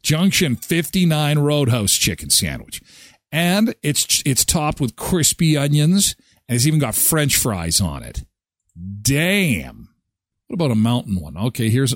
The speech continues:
Four Crowns has waffles and chicken. Oh, this one's got ice cream, chicken, and waffles. Fried Chicken Fest. Fried Chicken Fest in Winnipeg starts today,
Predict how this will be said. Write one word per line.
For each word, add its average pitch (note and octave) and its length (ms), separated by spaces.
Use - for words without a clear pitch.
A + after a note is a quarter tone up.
Four D#3 220
Crowns C#3+ 500
has G2 540
waffles C3 520
and B2 100
chicken. C3+ 760
Oh, G2 100
this C3 160
one's D3+ 120
got G#2+ 200
ice D3+ 380
cream, F3+ 420
chicken, F#3 600
and E3 200
waffles. E3+ 1080
Fried A3 420
Chicken F3+ 300
Fest. - 460
Fried E4 920
Chicken C4+ 340
Fest A3 400
in D4+ 180
Winnipeg D#3+ 680
starts - 500
today, D3 880